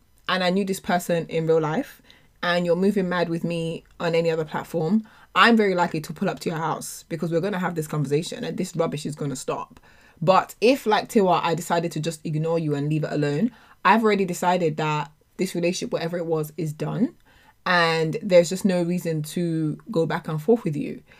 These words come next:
However, if I'm minding my damn business and you approach me on a high as if we are friends, I will certainly react. Oh yeah, I will definitely react, because what the hell? What are you saying hello to me for? About what?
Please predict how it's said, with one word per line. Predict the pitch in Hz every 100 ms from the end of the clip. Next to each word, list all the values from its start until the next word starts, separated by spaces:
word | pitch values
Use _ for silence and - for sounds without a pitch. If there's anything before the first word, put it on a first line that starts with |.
| -
However, | - 202 202 277 185 - - - -
if | 185
I'm | 185 180
minding | 208 247 254 254
my | 240
damn | 208 196 214
business | 208 233 220 156 - - _ _ -
and | 180 180
you | 220
approach | - 226 214 -
me | 226 196
on | 175
a | 175
high | 180 208 196 185 185
as | 180 190
if | 202
we | 175 175
are |
friends, | 156 208 214 170 196 - -
I | 190 196
will | 202 180 180
certainly | - - 269 - 196
react. | 170 156 156 - - - _
Oh | 214 247 226 165
yeah, | 160 190 143
I | 120
will | 170 170
definitely | 190 220 185 170
react, | 160 165 - -
because | 160 185 160 156 151 - - _ _ _ _ _
what | - 196
the | 190
hell? | 196 180 147 - _ _ _ -
What | - 185 208
are |
you | 214
saying | 220 208
hello | 185
to | 185
me | 165
for? | 156 - 160 _ -
About | 170 185
what? | 175 156